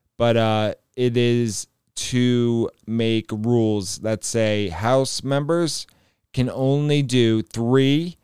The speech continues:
two-year terms. Senate people, and I think Senate people can only do two four-year terms or something like that.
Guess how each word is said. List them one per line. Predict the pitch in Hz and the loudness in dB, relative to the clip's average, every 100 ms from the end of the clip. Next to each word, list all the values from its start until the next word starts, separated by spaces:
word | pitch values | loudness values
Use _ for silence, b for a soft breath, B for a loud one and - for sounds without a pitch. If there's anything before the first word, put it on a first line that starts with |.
| _ _ _ - | _ _ _ -10
two-year | - 131 131 131 135 | 0 2 4 4 2
terms. | - 113 104 101 92 - - _ _ _ | 2 0 0 -2 -6 -10 -14 _ _ _
Senate | - - 131 139 139 | -10 0 2 2 0
people, | 147 147 143 139 131 - | 0 4 4 4 2 -4
and | 117 117 117 110 110 92 _ - | -4 -2 0 0 -4 -6 _ -10
I | 110 | -4
think | 117 | -4
Senate | - 120 117 | -2 -2 -2
people | 113 113 | -2 -2
can | 113 | -2
only | 113 110 | -2 0
do | 107 107 104 | -2 -2 -2
two | - - 117 117 113 110 110 98 _ _ _ _ _ _ | -4 -6 -2 0 2 2 0 -4 _ _ _ _ _ _
four-year | - - - 135 143 143 143 139 | -20 -12 0 4 4 2 2 0
terms | 135 143 131 131 131 135 - - _ | -2 -4 -2 -2 -2 -4 -6 -10 _
or | - | -8
something | 117 131 113 | -4 -4 -2
like | 127 123 | -2 -2
that. | 127 123 120 117 | 0 2 2 0